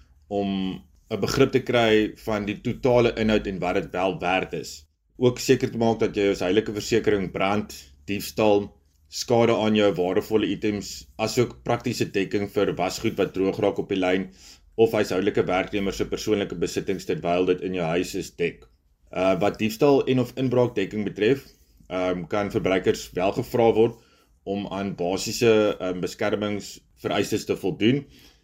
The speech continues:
Dit is wel om diewering voor alle oopmaakvensters te installeer, veiligheidshekke voor alle oopmaakdeure wat daar buite toe lê, of selfs 'n gekoppelde alarm met 'n sekuriteitsmaatskappy voordat daar enige diefstal of inbraakdekking wel toegestaan sal word.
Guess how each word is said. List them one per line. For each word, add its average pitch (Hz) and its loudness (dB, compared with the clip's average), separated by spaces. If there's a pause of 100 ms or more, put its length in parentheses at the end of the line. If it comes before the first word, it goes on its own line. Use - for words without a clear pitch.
(120)
Dit 98 -2
is 101 2
wel 98 2
om 98 -4
diewering 104 2
voor 95 -4
alle 104 2
oopmaakvensters 104 -2
te 92 -4
installeer, 95 -2
veiligheidshekke 104 0
voor 104 -2
alle 101 0
oopmaakdeure 101 0 (160)
wat 92 -6
daar 101 0
buite 92 -2
toe 104 -2
lê, 95 2 (240)
of 107 2
selfs 120 2
'n 117 -4
gekoppelde 110 -2
alarm 92 0
met 92 -2
'n 92 2
sekuriteitsmaatskappy 95 -2 (200)
voordat 117 4
daar 98 0
enige 104 -4
diefstal 95 -2
of 87 -2
inbraakdekking 92 -4
wel 90 0
toegestaan 95 -2
sal 95 2
word. 80 -4